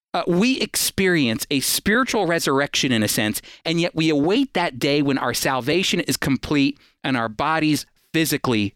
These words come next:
resurrect. You know, I always get excited whenever I think about this notion that the very glory of the Father,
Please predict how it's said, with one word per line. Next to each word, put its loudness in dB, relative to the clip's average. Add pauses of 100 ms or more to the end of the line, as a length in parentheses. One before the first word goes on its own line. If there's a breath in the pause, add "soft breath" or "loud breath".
(140)
resurrect. -2 (500 loud breath)
You 2
know, 2
I -2
always 2
get 0
excited 0
whenever 0
I -2
think -6
about -4
this 0
notion 0
that -2
the -2
very 0
glory 2
of -2
the -2
Father, -2